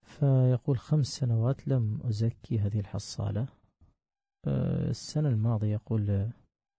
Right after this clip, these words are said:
أنا فتحتها وجدت فيها سبعين ألف. يقول أخرجت، آه، زكاة،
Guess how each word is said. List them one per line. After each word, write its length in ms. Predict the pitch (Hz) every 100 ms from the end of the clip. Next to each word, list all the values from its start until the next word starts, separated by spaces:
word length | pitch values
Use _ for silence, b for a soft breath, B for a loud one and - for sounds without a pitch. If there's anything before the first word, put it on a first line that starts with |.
| _ _ -
أنا 100 | 120
فتحتها 680 | - 117 - - 101 107 127 _ _ _ b b b b b _ 135
وجدت 260 | 110 117
فيها 220 | - 110
سبعين 420 | 101 - 107 110 110
ألف. 340 | 113 - - _ _ _ _ _ _ -
يقول 280 | 135 131 120
أخرجت، 600 | - 131 127 - - - _ _
آه، 240 | 131 117 107
زكاة، 520 | 104 107 - 123